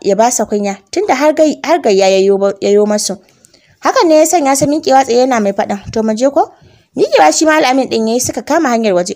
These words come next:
domin su tafi wurin askin. A can gidan gwamna wurin Bilu kuwa, sosai take shirin ba na wasa ba, tuni zai ta ƙaraso tare da wasu ƙawayenta guda biyu da ta gayyato su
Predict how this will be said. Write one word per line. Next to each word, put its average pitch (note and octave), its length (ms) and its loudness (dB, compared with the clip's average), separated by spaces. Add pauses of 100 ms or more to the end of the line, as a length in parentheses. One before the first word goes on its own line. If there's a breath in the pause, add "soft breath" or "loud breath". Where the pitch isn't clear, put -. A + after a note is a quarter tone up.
domin A#3 280 0
su - 100 -6
tafi G#3+ 180 -2
wurin A#3+ 340 2
askin. G#3+ 360 -4 (640 soft breath)
A - 80 -2
can G4+ 160 2
gidan A4+ 240 2
gwamna A#4 240 2
wurin C4 240 2
Bilu C4+ 240 0
kuwa, G3 240 -2 (720)
sosai C#4 320 0
take C5+ 240 2
shirin E4 260 2
ba A3+ 140 2
na C4+ 120 0
wasa G#3+ 340 -2
ba, G3 140 -2 (160)
tuni D4 220 -2
zai A#4 160 4
ta C#4+ 120 0
ƙaraso C4 420 0
tare C4 240 0
da B3 80 0
wasu A3+ 240 0
ƙawayenta A#3 480 0
guda G3 260 -2
biyu C4 140 -4
da C4 100 -2
ta G3+ 140 -8
gayyato G#3 400 -4
su - 140 -12